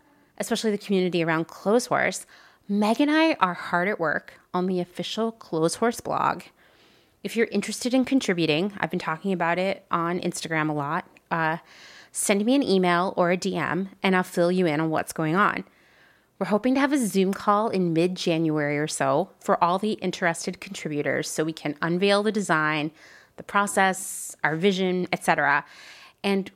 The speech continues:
we'll also need proofreaders, graphic designers, photographers, so please reach out if you want to pitch in. Do you hear that sound? It's the Clothes Horse hotline ringing. Okay,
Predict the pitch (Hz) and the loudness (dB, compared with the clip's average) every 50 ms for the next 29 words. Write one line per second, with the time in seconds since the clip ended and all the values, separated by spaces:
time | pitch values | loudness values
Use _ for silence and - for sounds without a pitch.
0 | - - - 233 247 - - - - 208 226 226 - 285 254 247 214 202 196 175 | -16 -2 2 2 2 2 2 -2 -4 -4 -4 -4 -4 -2 0 2 2 2 2 0
1 | - - - - 208 196 - 220 214 214 220 208 208 208 208 208 196 - - - | -2 -4 -4 -2 -2 -2 0 -2 0 2 2 2 4 4 2 2 0 -2 -4 -6
2 | 151 156 - - - 165 165 220 202 196 190 190 185 185 180 175 - - - - | -6 -6 -8 -10 -10 -2 2 2 2 4 2 0 0 0 -2 -4 -4 -8 -4 0
3 | - 208 190 202 185 - 190 180 185 175 180 175 - - - 196 190 185 - - | 0 0 0 0 -4 -6 -4 -2 0 0 -2 -2 -4 -6 -6 -4 -4 -4 -6 -8
4 | _ _ _ _ _ _ _ _ _ _ _ _ _ - - - - - 214 240 | _ _ _ _ _ _ _ _ _ _ _ _ _ -16 -14 -14 -12 -8 -4 -2
5 | 262 262 262 254 226 - 185 175 165 - - 143 - - - - - _ - - | -2 0 0 -2 -4 -4 -6 -6 -6 -4 -2 0 0 0 -2 -4 -8 _ -10 -6
6 | - 190 175 160 151 156 - - 165 - - - - 101 - - 196 190 - _ | -2 0 0 2 0 0 0 -2 -4 -4 -2 -4 -4 -4 -4 -4 -6 -8 -8 _
7 | _ - _ _ _ _ _ _ _ _ _ _ _ _ _ _ _ _ _ _ | _ -20 _ _ _ _ _ _ _ _ _ _ _ _ _ _ _ _ _ _
8 | _ _ _ _ _ _ - - - - - _ _ _ _ - 233 220 196 233 | _ _ _ _ _ _ -18 -18 -18 -20 -20 _ _ _ _ -6 -4 -2 0 2
9 | 214 214 - - - - 226 202 202 226 269 302 - - - _ _ _ _ _ | 2 2 2 0 2 4 4 4 4 0 -4 -6 -6 -8 -14 _ _ _ _ _
10 | _ _ _ _ _ _ _ _ _ _ _ _ 233 - - - 240 - - - | _ _ _ _ _ _ _ _ _ _ _ _ -8 -8 -6 -8 -10 -10 -4 -2
11 | 175 175 170 - - 208 196 - - - 190 180 175 147 139 143 143 151 151 147 | 0 0 0 -2 -4 -6 -6 -4 -2 -2 0 0 0 0 -2 -4 -4 -6 -6 -6
12 | - - - - 180 - - - 226 214 202 170 - - - - | -6 -6 -6 -8 -8 -10 -2 0 0 0 2 -2 -4 -6 -8 -14